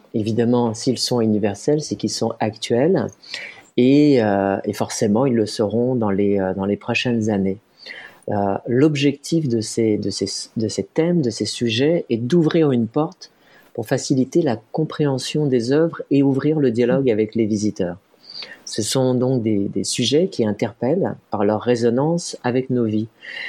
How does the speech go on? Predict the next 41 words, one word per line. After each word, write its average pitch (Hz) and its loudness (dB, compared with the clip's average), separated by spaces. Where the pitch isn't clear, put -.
Euh, 196 0
notamment, 117 2
si 147 -6
je - -6
fais 117 2
référence, 120 -2
euh, 92 0
au 110 -2
vrai 113 0
du 107 -4
faux, 220 -2
euh, 101 -2
qui, 113 0
euh, 98 0
qui - -6
était, 120 2
euh, 98 2
un 104 -4
sujet 120 0
que 117 -8
j'avais 104 2
choisi, 113 0
euh, 101 0
euh, 98 -4
il 104 -4
y 101 0
a - 0
quelques 120 0
années 147 2
et, 120 2
euh, 104 0
qui 120 0
était 127 0
le, 107 2
le - 0
fil 185 -2
conducteur 143 2
de 104 0
l'ensemble 117 0
des 113 0
œuvres 113 0